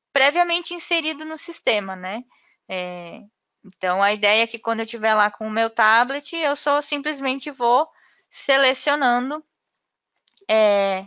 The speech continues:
cada coluna e, e preenchendo, né? Então, quando a gente configura o projeto, a gente vai configurar com todas as tabelas que a gente quer que sejam descritas.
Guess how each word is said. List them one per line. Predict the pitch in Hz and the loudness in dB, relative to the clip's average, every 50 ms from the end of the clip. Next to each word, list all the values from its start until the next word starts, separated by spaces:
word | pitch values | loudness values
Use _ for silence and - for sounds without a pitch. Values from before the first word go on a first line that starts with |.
| - _ | -12 _
cada | - - 208 208 226 226 | 0 2 2 2 2 0
coluna | - 294 285 285 269 269 269 302 349 403 427 | 2 4 4 4 2 0 -4 -2 -2 -4 -4
e, | 381 330 320 - _ | -4 -6 -10 -10 _
e | - 285 277 190 190 - _ _ _ - | -6 -4 -4 -4 -6 -10 _ _ _ 0
preenchendo, | 311 285 330 392 370 - - 277 220 202 190 185 185 185 | 2 2 2 0 -4 -6 -4 -4 -4 -4 -6 -8 -10 -10
né? | 180 190 208 233 254 - - - - _ _ - | -4 -2 -2 -2 -2 -6 -12 -20 -20 _ _ -8
Então, | 220 - 240 240 | -2 0 0 2
quando | 240 277 269 302 | 2 0 0 0
a | 320 | 0
gente | 294 320 330 - - | -2 -4 -8 -10 -6
configura | - 302 294 277 - 277 247 214 220 247 277 285 269 233 | -4 -4 -4 -4 -6 -8 -10 -8 -4 -2 0 2 2 0
o | 233 | 0
projeto, | - 214 202 202 196 214 226 247 285 285 - - 220 196 - _ - - - _ _ - | -2 -4 -4 -4 -2 0 0 2 2 0 -2 -4 -10 -16 -16 _ -20 -20 -20 _ _ -8
a | 196 | -6
gente | 196 214 220 226 233 | -6 -6 -8 -2 0
vai | 240 240 240 | 0 0 0
configurar | 254 247 233 - 247 233 240 233 233 233 233 - | -2 -6 -6 -8 -4 0 2 4 4 4 2 0
com | 240 226 | -4 -2
todas | 247 240 233 233 247 | -2 -2 -2 0 -2
as | 254 254 - | -4 -4 0
tabelas | - - 277 247 254 247 262 262 254 254 254 - | 2 2 4 4 6 6 6 6 4 2 0 -4
que | 240 | -8
a | 214 | -10
gente | 214 220 214 - - | -10 -10 -12 -14 -8
quer | - 214 208 208 | -2 -2 -2 -2
que | 208 - - 214 196 | -2 -8 -14 -16 -16
sejam | - - 196 202 202 196 196 196 | -12 -12 -10 -10 -10 -10 -12 -14
descritas. | - - - - - 226 254 262 269 262 247 _ - 240 226 220 - - | -14 -16 -16 -14 -10 -8 -6 -6 -6 -6 -8 _ -8 -8 -8 -10 -14 -20